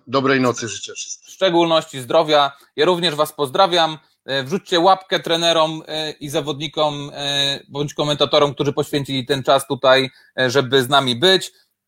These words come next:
Speaker 2: I do zobaczenia w kolejnym Ataku na Młyn, a za tydzień pogadamy sobie o tym, co słychać w Pucharze Sześciu Narodów, bo Ekstraliga nie gra, ale będzie dużo rugby w telewizji, bo będzie puchar. Trener pewnie też tam, e, rzuci okiem na jeden bądź drugi meczek, tak?
Speaker 1: Na wszystkie.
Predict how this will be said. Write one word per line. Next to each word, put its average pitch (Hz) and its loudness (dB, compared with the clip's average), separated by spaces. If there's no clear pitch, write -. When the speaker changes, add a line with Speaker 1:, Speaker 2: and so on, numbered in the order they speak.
Speaker 2:
I 294 0
do 349 6
zobaczenia 180 2
w - -12
kolejnym 160 4
Ataku 143 -2
na 135 -4
Młyn, 214 0
a 190 0
za 175 0
tydzień 180 -2
pogadamy 151 0
sobie 139 -2
o 233 0
tym, 220 -6
co 175 -2
słychać 143 0
w 139 -2
Pucharze 190 2
Sześciu 160 -8
Narodów, 165 2
bo 156 2
Ekstraliga 160 2
nie 254 0
gra, 208 4
ale 214 4
będzie 185 2
dużo 165 2
rugby 156 -2
w - -14
telewizji, 151 -6
bo 135 -10
będzie 139 -6
puchar. 123 -2
Trener 170 2
pewnie 160 0
też 147 -2
tam, 147 0
e, 139 -4
rzuci 139 -4
okiem 135 0
na 131 0
jeden 127 -2
bądź 131 -6
drugi 123 -6
meczek, 120 -4
tak? 180 -2
Speaker 1:
Na 120 -2
wszystkie. - -12